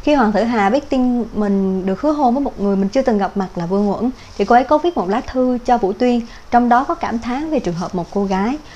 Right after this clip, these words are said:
vì không đồng ý với hôn sự gia đình đã sắp xếp và cô ấy đã hạ độc cả nhà, sau đó tự sát theo. Trùng hợp là như vậy á. Cho nên khi Vũ Tuyên biết cả nhà cha nuôi bị độc sát thì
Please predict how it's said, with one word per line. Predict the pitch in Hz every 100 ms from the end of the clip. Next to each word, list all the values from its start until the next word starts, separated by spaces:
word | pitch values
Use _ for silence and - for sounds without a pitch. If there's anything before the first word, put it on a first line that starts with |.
| -
vì | - 226
không | - 285 285
đồng | 247 202
ý | 240
với | 294
hôn | 294 247
sự | 240 208 214
gia |
đình | 214 190
đã | 170
sắp | - 285
xếp | - 294 320 - - -
và | 190
cô | 214
ấy | 269
đã | 247 214
hạ | 226 -
độc | 185 -
cả | -
nhà, | 208 220 202 180
sau | -
đó | 196 247
tự | 202
sát | 185 247 262
theo. | 226 220 196 - - - - - - - - - - - -
Trùng | 202
hợp | 180 175 -
là | 175 170 170 - - -
như | 208
vậy | 196 -
á. | 220 226 - - -
Cho | 240
nên | 233 233 226 226 - - -
khi | - 302 302 285 269
Vũ | 233 202
Tuyên | 226 269 262 262 214 208
biết | 269 349 381 - - - -
cả | -
nhà | 262 302 269 220 208 196 196
cha | 254
nuôi | 254 262
bị | 233 -
độc | 180 -
sát | 247 285 311
thì | 247 190